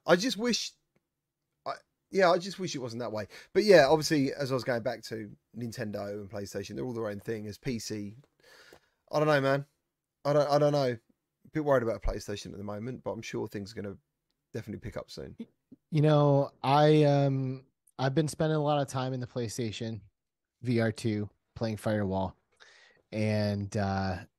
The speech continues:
Speaker 2: it's so weird because it is such a great game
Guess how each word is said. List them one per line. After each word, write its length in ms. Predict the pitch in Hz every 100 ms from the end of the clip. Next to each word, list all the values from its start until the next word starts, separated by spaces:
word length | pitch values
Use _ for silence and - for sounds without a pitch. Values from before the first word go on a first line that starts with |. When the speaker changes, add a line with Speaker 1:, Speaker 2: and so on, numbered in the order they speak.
| _ _ _ _
Speaker 2:
it's 200 | 113 110
so 320 | - - 139 127
weird 400 | 120 117 107 95
because 760 | 101 - 110 101 95 - - _ _ _ _ 135
it 140 | 120
is 580 | 117 117 110 101 - -
such 340 | - - 113 -
a 60 |
great 340 | 123 120 120 113
game 460 | 113 107 107 120